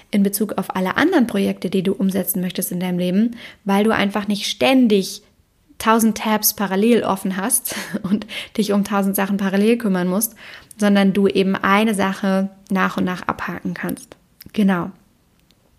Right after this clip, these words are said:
Also, ich fasse das nochmal ganz kurz zusammen. Der wichtigste Schritt, um deine Capsule Wardrobe wirklich aufzubauen, ist,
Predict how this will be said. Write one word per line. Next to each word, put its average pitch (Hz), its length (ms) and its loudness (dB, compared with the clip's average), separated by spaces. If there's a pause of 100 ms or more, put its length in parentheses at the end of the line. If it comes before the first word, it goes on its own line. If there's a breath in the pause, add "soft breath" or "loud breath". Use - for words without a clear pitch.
(280)
Also, 202 540 0 (180)
ich 208 180 -2
fasse 277 280 -2
das 233 120 -6
nochmal 214 320 0
ganz 220 340 0
kurz 208 340 -2
zusammen. 190 440 -4 (680 loud breath)
Der 214 260 4
wichtigste 240 880 0
Schritt, - 580 -4 (400 soft breath)
um 220 360 6 (140)
deine 233 560 2
Capsule 208 560 -4
Wardrobe 190 540 0 (280 soft breath)
wirklich 208 540 0
aufzubauen, 208 840 -2
ist, 240 400 -2